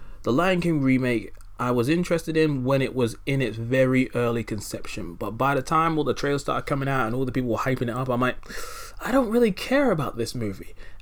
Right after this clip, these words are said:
And I had an idea in my mind of what the film would be. So I finally saw it today, a, just over a week after it came out in the cinema,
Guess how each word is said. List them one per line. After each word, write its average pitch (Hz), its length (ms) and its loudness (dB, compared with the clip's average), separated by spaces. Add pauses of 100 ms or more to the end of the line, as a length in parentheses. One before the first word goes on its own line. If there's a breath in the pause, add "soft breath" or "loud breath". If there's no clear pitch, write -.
And 185 100 2
I 233 100 2
had 240 220 4
an 233 120 6
idea 196 360 2
in 180 60 2
my 175 140 2
mind 135 340 0
of 123 120 -2
what 113 200 2
the 127 80 -2
film 110 360 0
would 143 280 2
be. 214 320 2 (320 soft breath)
So 185 400 4
I 190 160 4
finally 208 600 -2
saw 170 200 4
it 165 100 2
today, 131 340 4
a, 101 200 4 (180)
just - 220 -4
over 135 240 0
a 117 60 2
week 123 260 2
after 117 260 0
it - 80 -8
came 117 220 0
out 120 160 0
in 127 60 -6
the 135 80 -4
cinema, 107 440 -4